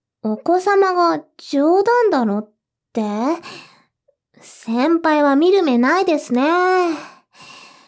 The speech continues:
あ、見てわかりませんか？先輩、私の胸、見てもわかりませんか？触って確かめてみます？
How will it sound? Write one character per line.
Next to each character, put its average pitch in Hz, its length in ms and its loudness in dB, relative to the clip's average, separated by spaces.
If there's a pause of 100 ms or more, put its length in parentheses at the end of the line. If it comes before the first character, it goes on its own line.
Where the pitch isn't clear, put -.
(320)
あ、 262 500 -6 (1080)
見 262 240 0
て 240 140 -2
わ 190 180 -2
か 269 160 -2
り 311 120 0
ま 311 160 2
せ 320 180 0
ん 285 100 -2
か？ 233 540 -2 (800)
先 254 320 -2
輩、 254 380 -2 (560)
私 277 440 -2
の 285 140 2
胸、 277 420 2 (600)
見 330 180 0
て 359 160 -2
も 202 220 0
わ 190 120 -4
か 277 160 -2
り 320 120 2
ま 349 160 2
せ 392 180 0
ん 349 60 -6
か？ 208 420 -4 (960)
触 269 380 0
っ 302 100 -4
て 311 100 0
確 302 260 -4
か 403 120 -2
め 403 140 2
て 330 100 -2
み 226 160 4
ま 226 160 2
す？ - 160 -8